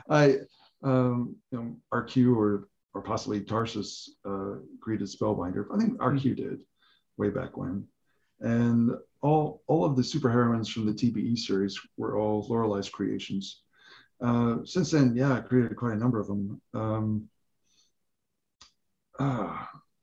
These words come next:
Speaker 1: I have a favorite. Wow. <laughs> Tough call. I guess what, what kind of surprises me in, is in some cases, like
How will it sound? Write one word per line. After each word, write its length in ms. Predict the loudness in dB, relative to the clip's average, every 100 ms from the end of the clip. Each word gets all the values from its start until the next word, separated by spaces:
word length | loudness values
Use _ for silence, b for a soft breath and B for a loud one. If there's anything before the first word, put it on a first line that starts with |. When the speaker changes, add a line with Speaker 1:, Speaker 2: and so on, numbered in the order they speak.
| _ _ _ -6
Speaker 1:
I 20 |
have 100 | -2
a 80 | -2
favorite. 440 | -2 -4 -4 -6 -4
Wow. 320 | -4 -4 -10 _ _ B B
<laughs> 400 | B -18 -6 -6
Tough 220 | -2 -6 -4
call. 420 | -6 -4 -6 -14 _ _ _ _ _ -6
I 60 | 0
guess 140 | 0
what, 200 | 0 -2
what 140 | -4 0
kind 120 | 0
of 60 | 0
surprises 480 | 0 2 4 4
me 120 | 2 -2
in, 280 | -2 -4 -6 -8
is 260 | -10 -10 -8 -2
in 80 | 0
some 200 | 0 -4 _ _
cases, 240 | -8 -6 -4
like 140 | -4